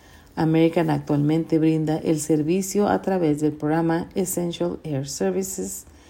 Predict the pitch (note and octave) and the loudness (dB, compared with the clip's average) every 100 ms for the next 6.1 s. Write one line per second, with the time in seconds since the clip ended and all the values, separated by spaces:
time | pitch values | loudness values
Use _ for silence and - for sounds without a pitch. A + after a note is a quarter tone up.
0 | - - - - - - F#3+ G3 G#3+ A#3 | -20 -20 -20 -20 -8 0 2 4 6 6
1 | A#3 - - F#3+ - E3 D3+ D#3 D3+ D3+ | 4 2 0 -2 2 2 2 2 0 -2
2 | C#3+ D3+ D3 E3+ D#3+ D#3+ C#3+ C#3+ D3 D3 | -2 -4 -2 -2 0 -2 -2 -2 -2 -2
3 | D3 D3 D3 - - E3 F3+ E3+ E3+ E3+ | -2 -4 -4 -4 0 2 4 4 2 -2
4 | - - - - F#3+ G#3+ G#3 G#3 G3 E3+ | -20 -20 -8 -4 0 2 4 6 4 4
5 | E3 D#3+ C#3+ C#3 - D3 C#3+ C3 C#3+ C#3 | 2 2 -2 -2 -6 -6 -2 -2 -4 -10